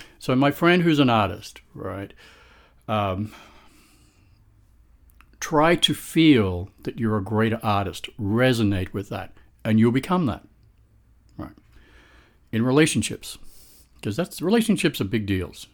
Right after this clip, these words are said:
you know. You have to resonate with something greater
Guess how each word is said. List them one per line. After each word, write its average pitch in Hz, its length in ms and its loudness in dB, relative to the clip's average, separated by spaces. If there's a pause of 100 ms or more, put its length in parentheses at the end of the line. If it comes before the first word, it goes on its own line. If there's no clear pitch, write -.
(120)
you - 80 -10
know. 85 140 -16 (2000)
You 135 140 2
have 214 280 0
to 180 100 -2
resonate 131 720 0
with 110 100 -2
something 117 640 0 (540)
greater 131 760 4